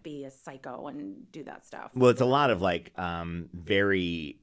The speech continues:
Speaker 2: practical effects on that
Speaker 1: Yes.
Speaker 2: show, too. They don't do a ton of digital
Speaker 1: They don't
Speaker 2: stuff.
Speaker 1: like to
Speaker 2: Yeah.
Speaker 1: rely on the digital. They
Speaker 2: Yeah.
Speaker 1: like to do as much as they
Speaker 2: And particularly
Speaker 1: can.
Speaker 2: in the eighties thing, because it would
Speaker 1: Oh,
Speaker 2: be
Speaker 1: yeah.
Speaker 2: disingenuous to do,
Speaker 1: Correct.
Speaker 2: to do digital effects for an eighties homage. You know, that's all,
Speaker 1: Yeah.
Speaker 2: like,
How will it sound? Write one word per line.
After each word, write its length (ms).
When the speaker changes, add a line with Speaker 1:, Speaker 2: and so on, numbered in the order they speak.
Speaker 2:
practical 640
effects 400
on 160
that 80
Speaker 1:
Yes. 160
Speaker 2:
show, 240
too. 160
They 100
don't 140
do 80
a 40
ton 200
of 100
digital 380
Speaker 1:
They 60
don't 180
Speaker 2:
stuff. 120
Speaker 1:
like 140
to 60
Speaker 2:
Yeah. 140
Speaker 1:
rely 240
on 80
the 60
digital. 420
They 160
Speaker 2:
Yeah. 80
Speaker 1:
like 160
to 60
do 140
as 120
much 440
as 120
they 120
Speaker 2:
And 100
particularly 360
Speaker 1:
can. 60
Speaker 2:
in 20
the 140
eighties 380
thing, 280
because 240
it 40
would 100
Speaker 1:
Oh, 40
Speaker 2:
be 60
Speaker 1:
yeah. 60
Speaker 2:
disingenuous 800
to 120
do, 380
Speaker 1:
Correct. 160
Speaker 2:
to 80
do 260
digital 440
effects 360
for 160
an 140
eighties 400
homage. 600
You 80
know, 160
that's 240
all, 280
Speaker 1:
Yeah. 60
Speaker 2:
like, 280